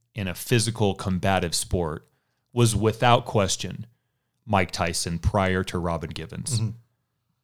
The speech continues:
Speaker 1: I mean, n-, given the name Kid Dynamite, and if you survived two rounds in those early days, it was something. And a lot of it was because the heavyweight division at that time was atrocious.
Speaker 2: Yeah.
Speaker 1: And secondly,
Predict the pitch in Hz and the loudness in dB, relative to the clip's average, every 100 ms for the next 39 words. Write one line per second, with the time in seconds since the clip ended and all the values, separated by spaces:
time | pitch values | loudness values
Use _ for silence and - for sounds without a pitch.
0 | _ _ _ _ _ _ _ _ _ - | _ _ _ _ _ _ _ _ _ 2
1 | 131 113 104 - - 127 143 151 156 151 | 4 4 2 -4 -12 -2 0 4 4 6
2 | 131 120 113 - 120 117 104 104 95 92 | 6 6 6 4 4 6 4 4 2 2
3 | 92 95 95 147 151 123 104 101 90 - | 2 0 0 0 2 2 4 4 2 0
4 | 101 98 95 92 87 87 95 90 82 85 | 0 2 0 0 0 0 0 0 0 0
5 | 87 104 98 107 95 110 117 131 120 101 | -2 -4 -2 -2 0 -2 2 2 4 6
6 | 107 151 170 175 120 98 98 117 104 90 | 4 4 0 0 0 0 0 2 2 2
7 | 104 120 135 151 127 135 113 104 101 98 | 0 2 4 4 4 2 2 2 2 2
8 | 95 92 - 98 95 87 85 - _ - | 0 -4 -2 0 2 0 -2 -6 _ -2
9 | 117 - - 98 101 98 - - - - | 2 8 6 6 0 2 0 -2 -4 0
10 | 110 98 - _ _ _ _ - 160 160 | 0 0 -6 _ _ _ _ 4 4 6
11 | - 247 165 107 95 95 117 | 2 2 2 2 4 2 0